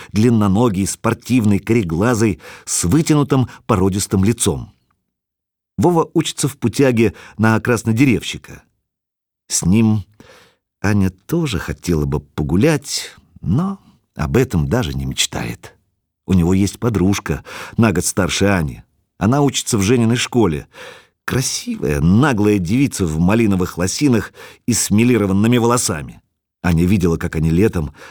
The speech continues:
ночь напролет курили и целовались на скамейке под их окнами. Вова классно играет на гитаре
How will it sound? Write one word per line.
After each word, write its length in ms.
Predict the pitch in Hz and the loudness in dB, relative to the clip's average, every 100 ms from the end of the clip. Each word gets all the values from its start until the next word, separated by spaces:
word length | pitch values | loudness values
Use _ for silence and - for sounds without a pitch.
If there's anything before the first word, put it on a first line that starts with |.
| - | -10
ночь 260 | 73 95 - | -4 -2 -2
напролет 480 | 82 85 82 98 - | -2 -2 0 -2 -2
курили 680 | - 82 80 113 101 80 71 - - _ _ _ _ - | -8 -2 0 2 2 0 -4 -18 -20 _ _ _ _ -6
и 360 | 90 76 69 - 69 _ _ _ _ _ | -6 -4 -8 -14 -20 _ _ _ _ _
целовались 920 | - 87 80 64 71 82 67 - - - _ - | -4 -2 -2 -2 -2 -2 -2 -8 -10 -16 _ -4
на 100 | 85 | -2
скамейке 540 | - 82 85 78 - | 0 0 0 -2 -6
под 180 | 82 80 | -4 -2
их 160 | - | -2
окнами. 480 | 90 80 78 73 64 _ _ _ _ _ _ _ _ - | -2 -4 -6 -8 -10 _ _ _ _ _ _ _ _ -4
Вова 320 | 80 101 87 | 2 2 2
классно 380 | - 98 - 95 | 0 0 0 0
играет 340 | 90 104 90 | 2 0 0
на 40 | 90 | -2
гитаре 480 | 87 131 123 92 | 0 0 2 0